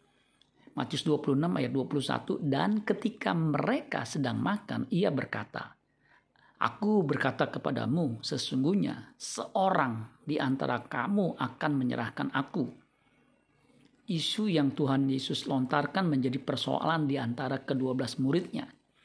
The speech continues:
Lukas dua puluh dua ayat dua puluh dua sampai dua puluh tiga dikatakan, "Sebab anak manusia memang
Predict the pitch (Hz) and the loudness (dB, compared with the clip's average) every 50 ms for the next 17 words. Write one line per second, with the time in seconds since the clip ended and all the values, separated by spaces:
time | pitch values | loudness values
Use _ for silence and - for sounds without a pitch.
0 | _ _ - - - _ _ _ - 135 143 156 143 - - 151 147 139 - 143 | _ _ -20 -20 -20 _ _ _ -4 -2 -2 -2 -2 0 2 2 2 2 2 2
1 | 135 147 160 - - - 135 127 139 135 127 123 - 139 139 151 151 147 - 139 | 2 4 4 4 4 2 2 0 0 -2 -2 0 0 -2 0 0 0 0 0 -2
2 | 127 120 143 135 135 127 123 - - - - 143 135 175 175 151 - 127 123 - | -2 0 0 0 0 -2 -2 -4 -4 -4 -2 -2 -2 -2 -2 -2 -2 -4 -4 -4
3 | 123 117 - 196 220 269 - - - - - - - - _ _ _ - - - | -6 -4 -2 -2 -2 -2 -4 -10 -18 -20 -20 -20 -20 -20 _ _ _ -6 -2 2
4 | 170 175 185 - - - 151 143 139 139 139 - 147 135 135 139 131 - - - | 2 2 2 0 0 0 2 2 4 2 2 0 0 2 2 2 0 -2 -2 -2
5 | 185 233 240 170 147 131 113 107 120 156 180 190 202 | -4 -2 0 0 2 2 2 2 0 0 0 -2 -2